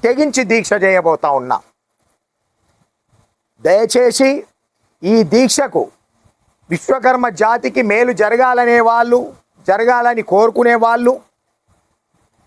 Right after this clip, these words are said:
స్వర్ణకారులకు మేలు జరగాలని కోరుకునే వాళ్ళు, విశ్వకర్మలకు పూర్వ వైభవం రావాలని కోరుకునే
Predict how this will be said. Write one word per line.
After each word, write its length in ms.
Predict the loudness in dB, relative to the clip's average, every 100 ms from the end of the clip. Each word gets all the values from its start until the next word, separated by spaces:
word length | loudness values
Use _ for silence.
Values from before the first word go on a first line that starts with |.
| _ _ -6
స్వర్ణకారులకు 800 | -2 -2 -2 -2 -2 0 -2 -2 -2
మేలు 220 | 0 0 -2
జరగాలని 500 | 0 0 0 -2 -2 0
కోరుకునే 380 | 0 0 0 2
వాళ్ళు, 260 | 0 0 -2 -2 _ _ _ _ _ _ _ _ _ _ _ _ _ _ _ _ _ -16
విశ్వకర్మలకు 760 | -8 -6 -2 -2 -2 -2 -2 -2 0
పూర్వ 240 | 2 4 4
వైభవం 400 | 4 2 0 0 0
రావాలని 460 | 0 0 0 -2 0
కోరుకునే 400 | 0 2 0 2